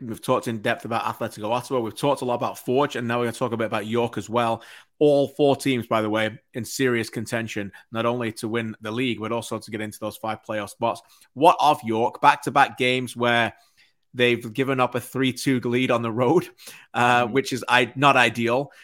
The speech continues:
Speaker 1: but also a te-, a game where they, they were trailing in this one. And, if,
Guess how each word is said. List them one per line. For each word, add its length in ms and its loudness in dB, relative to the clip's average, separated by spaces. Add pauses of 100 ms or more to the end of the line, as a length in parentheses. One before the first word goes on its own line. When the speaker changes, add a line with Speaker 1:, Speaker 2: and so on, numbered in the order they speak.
(160)
Speaker 1:
but 140 6
also 380 8
a 40 4
te-, 280 4
a 100 0
game 320 -2
where 200 0
they, 200 -2
they 120 -2
were 80 0
trailing 440 -2
in 100 -8
this 180 -10
one. 300 -8
And, 320 -2 (320)
if, 120 -8